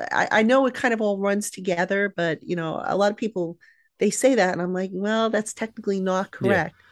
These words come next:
Speaker 2: What I'm
Speaker 1: But
Speaker 2: interested to see is the sp-, the, the, Daboll's talked a lot about the sports science people. Like, who are these sports science people, and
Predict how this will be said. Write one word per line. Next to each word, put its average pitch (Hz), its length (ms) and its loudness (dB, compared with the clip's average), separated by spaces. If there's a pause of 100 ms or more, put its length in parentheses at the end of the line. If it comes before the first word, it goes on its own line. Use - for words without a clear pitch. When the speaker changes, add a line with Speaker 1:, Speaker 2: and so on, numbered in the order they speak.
(100)
Speaker 2:
What 151 180 2
I'm 220 180 2
Speaker 1:
But 269 140 2
Speaker 2:
interested 160 500 2
to 135 100 0
see 127 520 0
is 113 640 0
the 123 100 -2
sp-, - 380 -2
the, 117 180 -8
the, - 240 -18 (280)
Daboll's 175 360 0
talked 165 220 -2
a 151 60 -4
lot 139 120 2
about 131 200 -2
the 113 40 -8
sports - 480 0
science 92 360 -2
people. - 400 -12 (480)
Like, 123 160 -2
who 202 240 0
are 202 100 2
these 160 220 0
sports - 440 0
science 131 460 0
people, 127 400 -2
and 110 80 -4